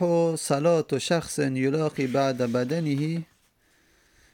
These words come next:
او لباسه نجاست فی قیام او قعود او رکوع او سجود.»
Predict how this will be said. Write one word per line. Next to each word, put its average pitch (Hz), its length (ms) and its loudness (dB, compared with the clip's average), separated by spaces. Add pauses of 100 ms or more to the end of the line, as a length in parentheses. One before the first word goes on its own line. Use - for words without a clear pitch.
(120)
او 127 120 -6
لباسه 135 920 0
نجاست 147 960 0
فی 139 200 -4
قیام 147 500 0
او 135 380 0
قعود 135 480 -2
او 123 320 0
رکوع 160 400 -2
او 135 120 0
سجود.» 110 560 -2